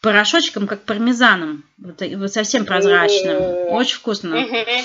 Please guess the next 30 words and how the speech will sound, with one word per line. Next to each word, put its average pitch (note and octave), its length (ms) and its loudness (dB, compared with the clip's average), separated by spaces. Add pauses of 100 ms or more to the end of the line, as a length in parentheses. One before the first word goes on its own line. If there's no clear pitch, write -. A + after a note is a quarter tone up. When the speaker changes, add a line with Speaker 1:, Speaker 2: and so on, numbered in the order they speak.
(180)
Speaker 1:
И G#3+ 100 -6
деревенские B3+ 640 4
макароны, G#3 560 2
э, F3+ 560 -2
варят, F3+ 420 -4
э, E3 280 -10
на F3+ 180 -10
Кипре A3+ 380 -4
в E3+ 60 -12
большом F3+ 300 -4
количестве F3 540 -8
жирного F3 440 -6
бульона, F#3+ 760 -2
очень F#3+ 320 -6
грубые F#3+ 800 -2
макароны. F3 640 -6
У - 60 -8
меня G3+ 200 2
не C4 100 4
получается G3+ 460 -4
варить E3+ 260 -8
их E3 60 -12
вкусно, C4+ 440 -4
но D#3+ 140 -4
в D3+ 60 -14
хороших F#3+ 420 -2
тавернах G3+ 440 -6
это - 160 -12
очень - 400 -8
вкусно, C#4+ 420 -6